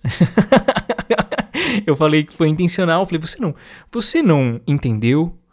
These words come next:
o motivo do post? Você não entendeu a ironia da frase? Você não entendeu?" Mas, na verdade, eu deixei passar. E eu deixei passar justamente porque eu sou esse cara que não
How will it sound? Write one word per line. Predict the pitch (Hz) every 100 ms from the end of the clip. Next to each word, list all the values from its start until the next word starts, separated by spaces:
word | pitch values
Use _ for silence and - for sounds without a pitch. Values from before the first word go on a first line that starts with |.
| _ -
o | 131
motivo | 117 110 123 107
do | 107 104
post? | 120 143 143
Você | 123 202
não | 202 185
entendeu | 175 151 131 113 120 151 151
a | 120
ironia | 127 123 110 117 151 127 104 113 _
da | 131 123
frase? | - 120 147 135 117
Você | 117 - 160
não | 160
entendeu?" | 147 131 110 120 151 - 175 185 180 175 160 -
Mas, | 127
na | 139
verdade, | 139 135 131
eu |
deixei | 135 127 139
passar. | 160 160 143 165 160 _ _ _ _ _ _ _ _ -
E |
eu | 127
deixei | 127 -
passar | 147 147 160
justamente | 135 202 220 165 170
porque | - 165 175
eu |
sou | 175 185
esse | 180 -
cara | 156 170 156
que | -
não | 143 147 180